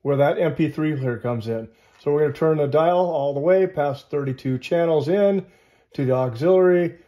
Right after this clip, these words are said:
Number five, we push it in, and now up the upper right-hand corner, we see AUX five is selected. Since the M P three player is a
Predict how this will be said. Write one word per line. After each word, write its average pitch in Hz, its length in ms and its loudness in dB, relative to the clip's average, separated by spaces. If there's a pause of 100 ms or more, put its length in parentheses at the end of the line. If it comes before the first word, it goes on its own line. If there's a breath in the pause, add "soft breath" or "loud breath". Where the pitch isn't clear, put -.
(120 loud breath)
Number 135 240 -4
five, 180 460 2
we 135 80 -2
push - 320 -4
it 127 80 -2
in, 202 320 0 (260 loud breath)
and 139 140 -2
now 156 300 2
up - 280 -4
the 147 140 -6 (120)
upper 170 200 0
right-hand 156 480 2
corner, 180 280 2
we 147 120 -2
see 151 320 0
AUX 143 320 -2
five 143 480 -4
is 131 200 -4
selected. 143 640 -6 (1120 soft breath)
Since - 480 0 (200)
the 170 420 4 (100)
M 190 180 2
P 196 120 0
three 202 260 0
player 170 380 4
is 156 240 0
a 147 320 2